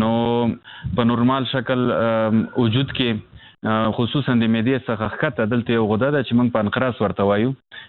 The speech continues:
او دغه یو جوهر یا یو هورمون تولیدوي چې هغه ته انسولین ویل کیږي، او دغه انسولین په نورمال شکل د شکر اندازه په وجود کې کنټرولوي، که ډېر ښکته شي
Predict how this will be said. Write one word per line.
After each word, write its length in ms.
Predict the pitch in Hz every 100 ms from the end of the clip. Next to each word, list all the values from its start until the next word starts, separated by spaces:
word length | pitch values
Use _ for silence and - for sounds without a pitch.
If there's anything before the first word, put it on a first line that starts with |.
| -
او 100 | 107 104 127
دغه 200 | 135 131 127 120
یو 140 | 110 107 104 104 104 104
جوهر 440 | 107 104 127 131 117
یا 40 | 107
یو 60 | 101 95 -
هورمون 500 | 110 113 135 156 117 92 -
تولیدوي 480 | 113 107 107 104 104 87 _ - -
چې 80 | 113
هغه 140 | 110 135
ته 60 | 127
انسولین 380 | 117 - 131 156
ویل 200 | 117 104
کیږي، 320 | 101 104 98 85
او 80 | 104 131
دغه 180 | 147
انسولین 320 | 135 127 139 143
په 100 | 127
نورمال 320 | 123 127 143 -
شکل 260 | 139 139 120
د 100 | -
شکر 340 | 113 135 143 117
اندازه 400 | 113 110 107 135 147
په 80 | 131
وجود 180 | 117 147 -
کې 100 | 165 170 - - - 123
کنټرولوي، 460 | 113 117 120 117
که 120 | - 117
ډېر 100 | 135 127
ښکته 260 | 147 147 135
شي 120 | 135